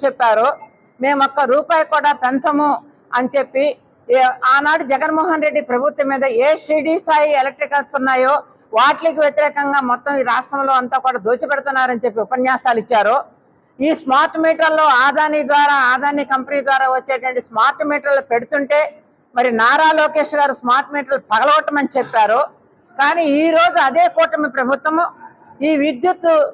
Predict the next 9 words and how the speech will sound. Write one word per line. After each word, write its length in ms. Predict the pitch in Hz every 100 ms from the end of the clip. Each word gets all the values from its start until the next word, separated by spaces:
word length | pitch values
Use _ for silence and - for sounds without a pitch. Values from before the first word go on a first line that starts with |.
| -
సంబంధించినటువంటి 880 | 269 302 320 320 277 285 262 262 247
వాటిల్లో 500 | 247 247 262 262 277
ఎందుకు 400 | 269 262 339 349
వెనకడుగు 500 | 294 269 - 339 311
వేస్తా 320 | 277 233 - 220
ఉంది? 460 | 208 214 226 165 - _ _ -
ఎందుకు 340 | 277 320 349
స్మార్ట్ 420 | 330 277 294 330
మీటర్లు 320 | 330 311 320